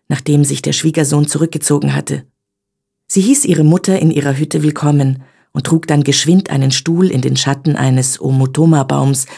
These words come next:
wo ihr Vater sich niederließ. Er bat um Wasser, und seine Tochter eilte ins Haus und brachte ihm eine Schöpfkelle voll Wasser. Sie kniete mit großem Respekt vor ihm nieder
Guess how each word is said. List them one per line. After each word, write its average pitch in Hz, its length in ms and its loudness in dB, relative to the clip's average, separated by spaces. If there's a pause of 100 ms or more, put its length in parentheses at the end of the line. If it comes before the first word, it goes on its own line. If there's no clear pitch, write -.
(160)
wo 143 120 -2
ihr 196 120 2
Vater 143 360 -2
sich 139 220 -4
niederließ. 139 640 -4 (1120)
Er 170 100 2
bat 185 260 0
um 214 180 2
Wasser, 139 460 -2 (960)
und 139 140 -4
seine 143 180 2
Tochter 185 400 -2
eilte 202 240 2
ins 156 220 -2
Haus 165 320 0 (240)
und 151 100 0
brachte 185 380 -2
ihm 208 180 4
eine 170 200 2
Schöpfkelle 143 640 -2
voll 165 260 -2
Wasser. 135 460 -4 (1080)
Sie 151 160 -4
kniete 185 380 2
mit 160 220 0
großem 190 400 2
Respekt 156 500 -2
vor - 140 -2
ihm 156 140 2
nieder 147 500 0